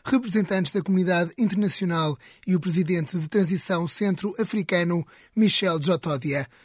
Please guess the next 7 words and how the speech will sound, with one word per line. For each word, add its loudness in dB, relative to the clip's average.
Discute-se -2
o -2
futuro -2
político -2
imediato 2
do -6
país. -2